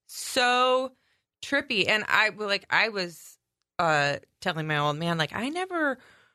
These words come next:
really, 'cause when I watched that documentary, I was just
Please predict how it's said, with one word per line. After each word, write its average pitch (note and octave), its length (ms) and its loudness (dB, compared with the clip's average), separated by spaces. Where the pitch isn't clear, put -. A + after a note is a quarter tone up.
really, G#3 800 -4
'cause F#3 220 -6
when G#3+ 140 0
I A#3+ 120 2
watched F3+ 340 -2
that A3 100 -6
documentary, F3 560 -4
I E3 120 0
was E3 180 -10
just - 360 -20